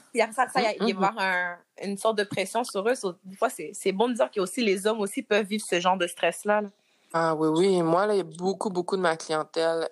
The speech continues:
Speaker 2: Euh, masculine, c'est pour ça, là. Dysfonction, euh, dysfonction érectile. Fait qu'ils ont de la misère à, à avoir et maintenir une érection ou éjaculation prématurée. Fait qu'ils vont venir,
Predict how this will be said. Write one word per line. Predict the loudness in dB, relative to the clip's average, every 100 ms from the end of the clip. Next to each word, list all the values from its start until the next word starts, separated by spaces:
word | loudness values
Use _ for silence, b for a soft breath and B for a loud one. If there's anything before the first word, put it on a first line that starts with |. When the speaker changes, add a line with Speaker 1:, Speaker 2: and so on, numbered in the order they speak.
| -6
Speaker 2:
Euh, | -8 -8 -12 -14 -16 b b b b -4
masculine, | -4 -6 -6 0 2 2 -2 -6
c'est | -6
pour | -6 -6 -6
ça, | 2 2
là. | 2 -4 _ B B B B -8
Dysfonction, | -6 -2 -4 -4 -4 0 2 2
euh, | 2 0 -2 -2 -6
dysfonction | -6 -6 -2 -2
érectile. | -2 -4 -6 -2 0 0 -2
Fait | -2
qu'ils | -2
ont |
de | -2
la |
misère | -2 -2 -2 0
à, | -2 -4 B B B
à | 0 0
avoir | -4 0 0 0
et | -2
maintenir | -2 -2 -4 -4
une | -4 -4
érection | -6 -6 -8 -4 -2 0 -2 -6 B B B 0
ou | 2 2
éjaculation | 2 0 -2 -4 -2 -4
prématurée. | -4 -2 -2 -4 -6 -4 -2 -2
Fait | -2
qu'ils | -2 -4
vont | -4
venir, | -4 -4